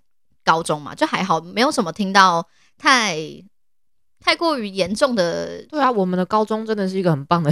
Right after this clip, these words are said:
Speaker 2: <laughs> 地方欸。
Speaker 1: 当然还是有一些很烂的人，有，我有遇到。
Speaker 2: 好。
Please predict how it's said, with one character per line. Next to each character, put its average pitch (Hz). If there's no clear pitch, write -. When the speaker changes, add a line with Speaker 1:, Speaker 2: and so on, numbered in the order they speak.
Speaker 2:
<laughs> -
地 185
方 131
欸。 127
Speaker 1:
当 320
然 359
还 247
是 262
有 202
一 175
些 214
很 180
烂 170
的 170
人， 165
有， 160
我 185
有 170
遇 160
到。 -
Speaker 2:
好。 151